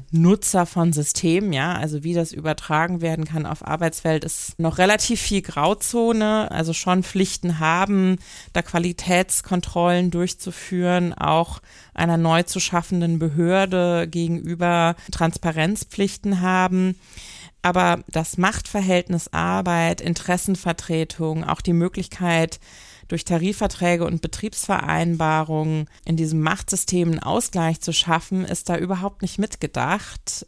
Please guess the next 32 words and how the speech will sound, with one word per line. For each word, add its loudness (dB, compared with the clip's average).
Und 0
deswegen 0
wird -2
jetzt 2
schon 4
die 0
Forderung 2
laut, 4
weitergehend 0
nach 2
diesem -2
A-I-Act 2
dann -2
auch -4
eine 0
Richtlinie 2
für 2
K 0
I -2
in 2
der 0
Arbeitswelt 0
zu -6
schaffen. -2
Ich -20
bin 0
da 2
auch 0
in 2
wissenschaftlichen 0
Diskussionsprozessen -2
dazu. 0